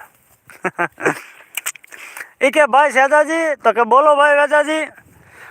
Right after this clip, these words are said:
આમાં કાંઈક ભેદ છે, આપણે જોવું પડશે." "કાંઈ વાંધો નહીં," કે, "આપણે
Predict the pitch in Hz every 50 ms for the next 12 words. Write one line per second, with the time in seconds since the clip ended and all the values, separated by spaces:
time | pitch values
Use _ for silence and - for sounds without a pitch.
0 | - - _ - 208 226 254 302 311 294 240 311 294 247 220 175 180 214 269 294
1 | 254 269 208 302 302 294 285 277 294 277 254 208 247 277 311 302 254 247 277 277
2 | 254 294 269 220 165 - - - - - - - _ _ _ _ _ _ _ _
3 | _ - 180 202 233 254 262 262 277 277 262 294 294 285 285 254 226 247 233 220
4 | 208 226 240